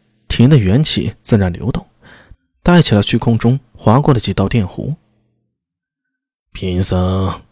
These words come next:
向来不做无把握的事，所以对几位都有些了解。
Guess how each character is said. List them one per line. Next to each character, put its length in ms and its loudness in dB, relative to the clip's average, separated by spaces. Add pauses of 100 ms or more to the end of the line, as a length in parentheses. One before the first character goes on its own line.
向 360 0
来 100 -6
不 220 -4
做 180 -4
无 240 2
把 240 -8
握 220 0
的 100 -4
事， 180 -10 (680)
所 320 -4
以 400 -16 (280)
对 240 -2
几 220 -10
位 460 -12 (340)
都 140 2
有 100 -4
些 160 -4
了 320 -6
解。 240 -6